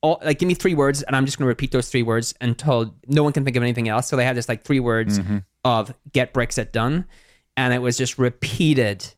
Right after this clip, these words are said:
Speaker 1: like, repetition, repetition, repetition, repetition, repetition. And there is a part of that, which you mentioned, like, the drum beat.
Speaker 2: Yeah.
Speaker 1: Like, you actually need that strap line that means something. And then it's just, like, forced by repetition.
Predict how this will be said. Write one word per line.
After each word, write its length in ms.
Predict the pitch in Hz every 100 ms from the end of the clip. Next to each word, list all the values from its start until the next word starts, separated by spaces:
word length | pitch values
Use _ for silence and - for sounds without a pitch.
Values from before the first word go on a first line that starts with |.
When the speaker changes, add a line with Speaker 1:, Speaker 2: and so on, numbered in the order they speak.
| _
Speaker 1:
like, 140 | 123 110
repetition, 460 | 170 170 - -
repetition, 400 | 143 - 131 147
repetition, 380 | 131 131 120 127
repetition, 380 | 120 - 117 127
repetition. 540 | 120 - 113 - 165 - - _ -
And 140 | 151
there 120 | 156
is 200 | 202 202 156 -
a 40 | 139
part 280 | - 143
of 80 | 160
that, 180 | 180 143
which 160 | 139 143
you 160 | 151
mentioned, 420 | 139 127 139 151
like, 140 | 131 123
the 100 | 120
drum 280 | 127 123 139
beat. 340 | 165 - - -
Speaker 2:
Yeah. 180 | 98 95 -
Speaker 1:
Like, 120 | 143
you 100 | 165
actually 300 | 175 - 156
need 560 | 139 143 151 165 160 139 _
that 220 | 143 131
strap 280 | - 131 131
line 280 | 170 143 143
that 160 | 127 110
means 200 | 123 131
something. 460 | 156 151 160 165 - _ _
And 100 | 139
then 140 | 139 139
it's 100 | -
just, 160 | 127
like, 280 | 131 113 - - - 135 120
forced 400 | - - 139 -
by 100 | 131
repetition. 580 | 117 123 113 - 117